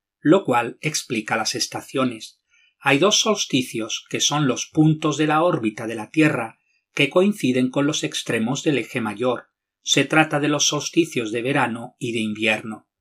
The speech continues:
También hay dos equinoccios, que son los puntos de la órbita de la Tierra, que coinciden con los extremos del eje menor. Se trata de los equinoccios de primavera y de otoño.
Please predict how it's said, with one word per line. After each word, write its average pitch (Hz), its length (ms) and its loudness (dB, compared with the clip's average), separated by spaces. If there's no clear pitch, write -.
También 151 480 4
hay 143 120 0
dos 139 440 0
equinoccios, 123 1000 -4
que - 140 -2
son 165 220 4
los 156 160 0
puntos 156 420 -2
de 151 120 -2
la 151 160 0
órbita 123 420 -2
de 113 80 -6
la 113 180 -8
Tierra, 147 500 -2
que 139 140 2
coinciden 196 600 -2
con 123 200 -4
los 120 180 -4
extremos 196 720 -2
del 110 200 -6
eje 104 240 -10
menor. 104 400 -4
Se - 200 -2
trata 151 320 2
de 147 80 -2
los 143 220 -2
equinoccios 147 720 -4
de 123 100 -6
primavera 135 800 -4
y 127 140 0
de 110 100 0
otoño. 107 520 -8